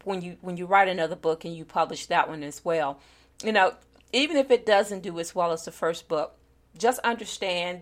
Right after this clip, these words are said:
that, um, you know, with anything, um, sometimes, you know, you, you have that great success,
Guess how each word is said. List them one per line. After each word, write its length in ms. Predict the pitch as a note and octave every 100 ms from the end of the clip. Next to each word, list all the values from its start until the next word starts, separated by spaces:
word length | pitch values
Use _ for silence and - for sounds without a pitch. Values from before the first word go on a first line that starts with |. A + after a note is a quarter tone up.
| -
that, 420 | F3 E3+ D3+ -
um, 300 | E3 D#3+ D#3+ - _ _ _ _ _ _ -
you 100 | B3+
know, 120 | C#4+
with 160 | A#3+ -
anything, 680 | B3 A#3+ - G3+ E3+ D3+ C#3+ - - _ _
um, 440 | A3 G#3 F3+ E3 - _ _ _ - C3+ -
sometimes, 720 | - A3+ A#3 C#4 A#3+ A#3+ A#3
you 60 |
know, 60 | A3+
you, 280 | G#3+ A3 A3
you 200 | G#3 G#3
have 360 | G#3+ G#3 G#3 G#3
that 200 | G3+ -
great 200 | G#3+ -
success, 640 | G#3 - A3 G#3 B3 -